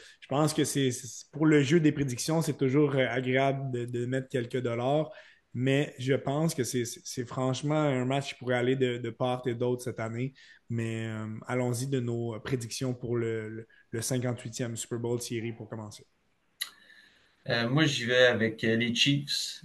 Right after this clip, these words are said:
Speaker 2: J'y vais avec, euh, une victoire de Patrick Mahomes qui va cimenter son, son, son... Sa ca-, sa carrière envers le, le plus, le plus grand de, de tous les temps. Il y a
Speaker 1: Et
Speaker 2: un, le
Speaker 1: c'est
Speaker 2: dernier
Speaker 1: fantastique
Speaker 2: carrière,
Speaker 1: aussi.
Speaker 2: le
Speaker 1: Je pense
Speaker 2: dernier
Speaker 1: qu'on peut
Speaker 2: carrière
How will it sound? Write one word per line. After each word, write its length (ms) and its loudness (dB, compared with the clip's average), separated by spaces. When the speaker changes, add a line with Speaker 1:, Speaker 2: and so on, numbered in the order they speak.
Speaker 2:
J'y 220 -8
vais 80 4
avec, 360 2
euh, 280 0
une 440 -2
victoire 380 8
de 80 10
Patrick 380 4
Mahomes 320 0
qui 160 -8
va 160 2
cimenter 840 2
son, 420 -4
son, 360 -12
son... 320 -12
Sa 280 4
ca-, 180 4
sa 160 8
carrière 460 12
envers 320 4
le, 140 4
le 180 0
plus, 240 -4
le 160 0
plus 200 -2
grand 220 4
de, 120 2
de 240 0
tous 180 -8
les 180 2
temps. 260 0
Il 140 6
y 40 12
a 40 12
Speaker 1:
Et 20 12
Speaker 2:
un, 480 6
le 80 6
Speaker 1:
c'est 80 12
Speaker 2:
dernier 300 12
Speaker 1:
fantastique 60 4
Speaker 2:
carrière, 640 10
Speaker 1:
aussi. 160 -4
Speaker 2:
le 80 -8
Speaker 1:
Je 40 2
pense 80 0
Speaker 2:
dernier 240 8
Speaker 1:
qu'on 60 4
peut 60 8
Speaker 2:
carrière 360 8